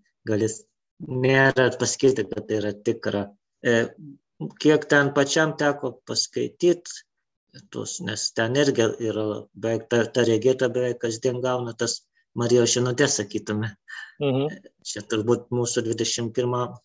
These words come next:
Speaker 1: dvidešimto, dvidešimt pirmo amžiaus ta specifika apsireiškimų, kad, turbūt Marija, <laughs> sakytume, Marija prisitaikė prie dabartinės kultūros, nes, nes seniau tai ko-, ar Lurdas, ar, ar Šiluva, ar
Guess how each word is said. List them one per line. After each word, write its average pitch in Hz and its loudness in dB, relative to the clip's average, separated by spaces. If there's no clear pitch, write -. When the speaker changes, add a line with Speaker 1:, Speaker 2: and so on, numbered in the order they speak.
Speaker 1:
dvidešimto, 139 4
dvidešimt 143 4
pirmo 143 4
amžiaus 135 -4
ta 135 0
specifika 139 2
apsireiškimų, 131 -2
kad, 127 -4
turbūt 117 -4
Marija, 117 -2
<laughs> - -12
sakytume, 127 0
Marija 131 6
prisitaikė 127 0
prie 123 -4
dabartinės 120 -6
kultūros, 113 -2
nes, - -16
nes 113 -4
seniau 143 -2
tai 110 0
ko-, - -6
ar 101 -6
Lurdas, 120 -2
ar, 98 -4
ar 98 -8
Šiluva, 107 0
ar 117 4